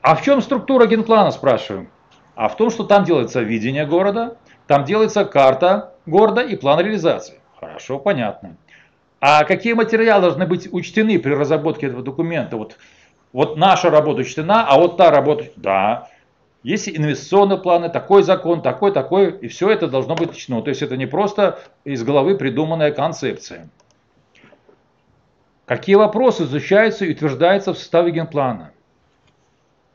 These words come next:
А значит, э, это не просто чертеж, это некое исследование, к которому прикладываются определенные отчеты вместе с генпланом. И это будет затем предъявлено.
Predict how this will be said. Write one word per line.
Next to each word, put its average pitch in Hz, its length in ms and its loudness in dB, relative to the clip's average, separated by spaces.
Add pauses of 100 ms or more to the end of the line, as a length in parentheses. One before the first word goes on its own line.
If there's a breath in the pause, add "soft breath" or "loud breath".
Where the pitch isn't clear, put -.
(420)
А 101 120 -6
значит, 185 520 -8
э, 139 320 -4
это 170 220 0
не 147 220 -8
просто 139 560 -4
чертеж, 180 540 -2
это 147 220 -4
некое 190 320 -4
исследование, 95 840 -4 (120)
к - 40 -14
которому 190 340 -4
прикладываются 165 560 -4
определенные 156 480 -6
отчеты 139 480 -6
вместе 107 260 -8
с 92 80 -14
генпланом. 90 460 -10
И 92 120 -16
это 170 220 -4
будет 147 340 -8
затем 113 400 -8
предъявлено. 95 680 -6